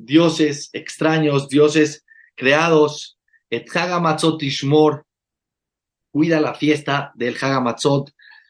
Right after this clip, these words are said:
de Pesach, de las Matzot, Shivat Yamim Tohal Matzot, siete días tienes que comer. Esto le está diciendo Kadosh Baruj Hu a Moshe Rabbeinu.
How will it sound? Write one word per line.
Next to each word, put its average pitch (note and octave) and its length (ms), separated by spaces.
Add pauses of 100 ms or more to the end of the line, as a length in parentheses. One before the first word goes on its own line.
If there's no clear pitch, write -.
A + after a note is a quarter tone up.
(120)
de C3 480 (300)
Pesach, D3 480
de A#2 80
las A2+ 180
Matzot, D#3 580
Shivat C#3 500
Yamim C3+ 380
Tohal B2+ 340
Matzot, C#3+ 360
siete C3 240
días C3+ 420 (500)
tienes B2+ 200
que A2 100
comer. B2+ 540 (120)
Esto D3 220
le D#3 60
está D3+ 100
diciendo D#3 320
Kadosh D3+ 220
Baruj C#3 200
Hu E3 60
a D#3+ 60
Moshe C#3 260
Rabbeinu. B2 400